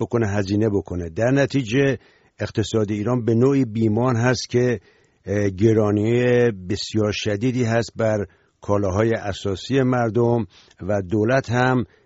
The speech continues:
به اندازهٔ کافی پول نداره، گرچه دولت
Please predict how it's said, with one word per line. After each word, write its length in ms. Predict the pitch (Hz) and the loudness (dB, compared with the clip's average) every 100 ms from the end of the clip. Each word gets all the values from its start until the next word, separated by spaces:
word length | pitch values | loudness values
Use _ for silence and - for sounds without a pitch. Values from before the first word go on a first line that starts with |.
| _ _ _ | _ _ _
به 80 | 101 | -2
اندازهٔ 460 | 107 104 104 98 | 0 0 0 0
کافی 400 | 95 - 98 120 110 | -2 -2 -4 -4 -8
پول 320 | - 123 123 | -6 -2 0
نداره، 400 | 147 113 104 92 90 _ _ _ _ _ _ _ | 2 2 0 0 -8 _ _ _ _ _ _ _
گرچه 500 | 117 113 107 - 131 | 0 2 0 2 2
دولت 500 | 110 113 110 117 - | 4 2 4 2 0